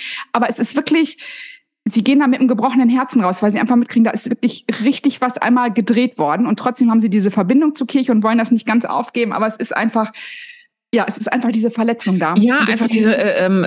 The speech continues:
Speaker 2: was die ja massiv dann haben, ist einfach dieses, ich meine, die wurde von kleinem Kind auf auch gere-, äh, eingeredet, du als Frau bist schuld.
Speaker 1: Mhm.
Speaker 2: Ja, egal in welcher Facette. Also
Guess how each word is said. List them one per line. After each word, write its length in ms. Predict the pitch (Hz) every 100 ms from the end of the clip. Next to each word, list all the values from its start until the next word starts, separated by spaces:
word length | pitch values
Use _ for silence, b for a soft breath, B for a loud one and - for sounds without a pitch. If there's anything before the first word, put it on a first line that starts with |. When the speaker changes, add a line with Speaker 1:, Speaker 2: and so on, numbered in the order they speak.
| 175
Speaker 2:
was 200 | 196 180
die 140 | 220
ja 260 | 233 214 185
massiv 680 | 190 190 180 - 226 247 -
dann 200 | 202 196
haben, 160 | 202 202
ist 120 | -
einfach 220 | 180 190
dieses, 400 | 190 185 185 -
ich 200 | - 170
meine, 140 | 190
die 100 | 185
wurde 180 | 180 190
von 180 | 175 175
kleinem 280 | 175 175 190
Kind 220 | 202 202
auf 120 | 196
auch 140 | - 175
gere-, 300 | 185 180 -
äh, 320 | 180 - 135
eingeredet, 560 | 151 170 185 190 185 180 B B B
du 120 | 208
als 100 | 180
Frau 180 | - 190
bist 180 | 165 -
schuld. 440 | 277 277 139 - _ _
Speaker 1:
Mhm. 280 | 202 202 226 - _ _ _ _ _ _ _ _ _ _ _ _ _ _ _ -
Speaker 2:
Ja, 260 | 208 185 254 -
egal 360 | - 196 214 240
in 100 | 214
welcher 240 | 208 208
Facette. 500 | 180 196 262 233 160
Also 160 | -